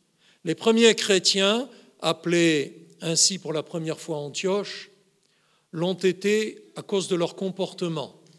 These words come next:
et du personnage à qui ils faisaient penser. Parce que chrétien signifie comme Christ. On peut le traduire par comme Christ ou par petit Christ.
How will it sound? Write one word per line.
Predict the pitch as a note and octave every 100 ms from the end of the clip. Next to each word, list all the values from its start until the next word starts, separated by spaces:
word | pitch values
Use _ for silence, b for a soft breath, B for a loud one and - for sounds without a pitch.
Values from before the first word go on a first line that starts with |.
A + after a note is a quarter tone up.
| _ _ _ _ _ _ _ _ _ _ _
et | F3 F#3 F#3 F3+ E3+ D#3+ C#3+ - - - _ _ _ _ -
du | D3 F3
personnage | G3+ G#3+ - G3 G3 A3 F3
à | F3+
qui | F#3 G#3+
ils | G3
faisaient | - F#3+ D#3+ F#3
penser. | F#3 F#3+ F3+ - D#3+ A#2+ - - b b b
Parce | - -
que | G#3+
chrétien | G#3 A3 G#3+ G#3+ A#3
signifie | A3+ - G3+ F#3+ G3+ F#3+
comme | F#3+ F3
Christ. | - D3+ A#2+ - - _ _ _ _ _ _ _ _ _ _ _ _ _ _ _ _
On | E3
peut | - A3+
le |
traduire | - - G3+ D#3+ G3+ G3+
par | F#3 -
comme | - G3+ F#3+
Christ | - A#3+ - G3+
ou |
par | - G3+ -
petit | - G#3+ - F#3
Christ. | - - F#3+ - - -